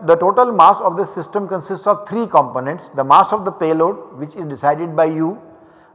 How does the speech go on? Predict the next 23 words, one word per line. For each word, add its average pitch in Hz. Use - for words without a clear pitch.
The 147
only 165
requirement, 160
as 147
you 160
know, 160
is 165
that 151
this 165
total 156
weight, 175
uh, 139
the 139
payload 170
has 147
to 165
be 160
at 123
least 170
fifteen 156
percent 139
of 117
that. 120